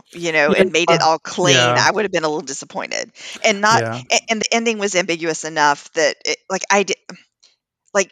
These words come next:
Speaker 1: it, it, if it had been made yesterday, it would have been like, "Oh, wide open for a squeakquel."
Speaker 2: Yeah.
Speaker 1: Um, but it, it, you know, it was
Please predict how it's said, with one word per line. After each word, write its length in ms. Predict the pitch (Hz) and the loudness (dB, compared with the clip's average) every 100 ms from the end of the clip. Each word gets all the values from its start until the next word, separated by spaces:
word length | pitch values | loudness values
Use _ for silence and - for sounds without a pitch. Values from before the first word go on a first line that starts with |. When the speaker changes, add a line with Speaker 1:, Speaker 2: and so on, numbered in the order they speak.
| - | -6
Speaker 1:
it, 100 | - | -4
it, 220 | 202 - 220 | -4 -4 -4
if 120 | 214 | -2
it 40 | |
had 80 | 202 | 0
been 160 | 214 180 | 0 2
made 260 | 170 165 | 0 2
yesterday, 840 | 156 147 - 185 170 165 156 160 - - | 0 0 -2 0 2 4 4 0 -2 -2
it 160 | 160 | -2
would 100 | 160 | -2
have 80 | 156 | -4
been 160 | 156 156 | -4 -4
like, 200 | 151 - 277 | -6 -6 -8
"Oh, 400 | 320 247 214 208 | -6 -6 -6 -6
wide 280 | 302 285 254 | -4 -4 -4
open 320 | 269 247 226 | -6 -10 -10
for 180 | 269 233 | -6 -6
a 60 | |
squeakquel." 560 | 202 - 370 - - - - - 139 | -6 -2 -2 -2 -4 -6 -14 -12 -2
Speaker 2:
Yeah. 300 | 131 175 139 | 2 2 0
Speaker 1:
Um, 120 | - - 160 | -6 -16 -4
but 100 | 175 160 | -2 -2
it, 160 | 170 - | -6 -8
it, 120 | 117 _ _ _ _ _ | -14 _ _ _ _ _
you 140 | 202 185 | -6 0
know, 220 | 160 139 - 175 - _ | 0 -2 -14 -20 -20 _
it 100 | 190 | -10
was 440 | - 165 - - | -8 -8 -10 -14